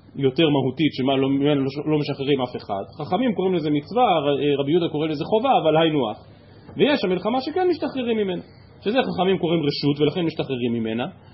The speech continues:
רבי יהודה קורא לזה מצווה, אבל... אבל למרות שזה מצווה, גם הוא מודה שמשתחררים ממנה, שחוזרים מאורחי המלחמה, למרות שזה מצווה. ואם כן, בעצם אין כאן שלוש קטגוריות. יש מלחמת מצווה, ויש מלחמת, אה,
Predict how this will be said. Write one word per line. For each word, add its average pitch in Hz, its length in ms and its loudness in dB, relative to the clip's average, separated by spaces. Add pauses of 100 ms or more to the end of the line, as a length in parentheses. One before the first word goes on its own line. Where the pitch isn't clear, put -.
(140)
רבי 123 180 0
יהודה 247 240 2
קורא 175 200 2
לזה 240 200 2
מצווה, 254 380 -2 (140)
אבל... 156 320 0 (1120)
אבל 120 140 -2
למרות 160 160 -2
שזה 190 140 -2
מצווה, 269 240 0
גם 185 140 -2
הוא 294 80 2
מודה 339 180 2
שמשתחררים 139 560 -4
ממנה, 127 260 -4 (540)
שחוזרים 247 440 -2
מאורחי 156 240 0
המלחמה, 120 420 -2
למרות 262 280 0
שזה 170 180 -4
מצווה. 190 280 -8 (680)
ואם 165 200 2
כן, 294 140 2
בעצם 294 340 -4
אין 277 100 -4
כאן 294 120 -2
שלוש 185 280 -4
קטגוריות. - 600 -8
יש 233 160 0
מלחמת 160 360 -4
מצווה, 123 400 -6 (520)
ויש 254 200 -4
מלחמת, 277 360 -4 (600)
אה, 185 380 -2